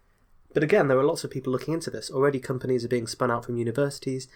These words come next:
and the Bill Gates Foundation has ploughed seventy-five million dollars into gene drives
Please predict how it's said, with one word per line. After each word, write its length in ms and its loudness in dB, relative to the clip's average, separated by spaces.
and 240 -6
the 260 -2
Bill 160 2
Gates 240 0
Foundation 720 -4
has 240 -6
ploughed 460 -4
seventy-five 500 -2
million 260 -2
dollars 360 -4
into 200 -6
gene 280 0
drives 340 -4